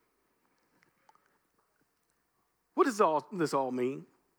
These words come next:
The work that you and I do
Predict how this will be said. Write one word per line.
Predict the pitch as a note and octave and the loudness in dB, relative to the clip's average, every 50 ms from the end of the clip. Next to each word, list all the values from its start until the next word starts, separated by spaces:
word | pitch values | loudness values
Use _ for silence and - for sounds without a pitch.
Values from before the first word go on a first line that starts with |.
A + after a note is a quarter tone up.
| _ _ _ _ _ _ _ _ _ _ _ - - - - - - _ - - _ _ _ - - - - _ _ _ _ _ _ _ _ _ _ _ - | _ _ _ _ _ _ _ _ _ _ _ -20 -18 -18 -18 -18 -18 _ -20 -20 _ _ _ -20 -20 -20 -20 _ _ _ _ _ _ _ _ _ _ _ -8
The | C#3 C#3+ D#3 | -6 -4 -4
work | D#3 D#3 G#3 A#3 B3 C4 B3+ B3 - - F3+ F3 - - - _ _ _ _ _ _ - - _ - | 0 4 4 6 6 6 4 2 -2 -8 -12 -12 -12 -14 -20 _ _ _ _ _ _ -20 -6 _ 0
that | D3 C#3+ C3+ - | 0 0 -2 -4
you | D#3 G#3+ B3 C4 C4 B3+ | -2 -2 0 0 0 0
and | A3 G3+ | 0 2
I | F#3 F#3 F#3+ G3+ G3+ G3 | 4 4 4 4 2 0
do | E3 C#3+ D#3+ F3+ F3 E3 D#3 D#3 D3+ D3+ D3+ | -2 -4 -4 -2 0 0 0 -2 -4 -6 -8